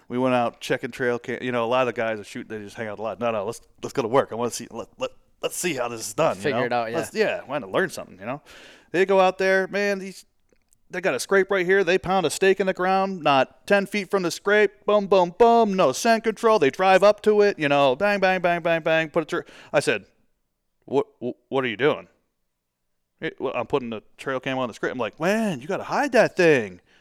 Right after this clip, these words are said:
Speaker 1: Where's your rubber gloves? Where's your, what, what are you doing?" You know, and, and, you know, the guy's name's Dave, and he goes, he goes, "No, no, no, no, no, no.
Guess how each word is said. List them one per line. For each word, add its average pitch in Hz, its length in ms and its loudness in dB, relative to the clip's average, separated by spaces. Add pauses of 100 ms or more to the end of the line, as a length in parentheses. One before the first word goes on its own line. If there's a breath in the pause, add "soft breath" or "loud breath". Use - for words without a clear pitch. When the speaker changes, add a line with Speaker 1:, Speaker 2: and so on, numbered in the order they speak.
(280 soft breath)
Speaker 1:
Where's 254 180 -2
your 240 80 -2
rubber 220 240 4
gloves? 277 580 2
Where's 254 200 -2
your, 262 200 -2 (440 soft breath)
what, 262 240 0
what 262 120 0
are 254 40 0
you 247 80 2
doing?" 320 480 4 (540 soft breath)
You 127 80 -4
know, 165 300 0
and, 135 160 -6 (320)
and, 113 340 -10 (320)
you 117 60 -14
know, 110 100 -8
the 104 100 -18
guy's 107 220 -6
name's 104 380 -12
Dave, 123 280 -4
and 104 80 -14
he 101 60 -14
goes, 101 640 -10
he - 140 -20
goes, - 320 -20
"No, 107 580 -4
no, 95 100 -20
no, - 0 -
no, 92 100 -18
no, - 100 -18
no. - 340 -20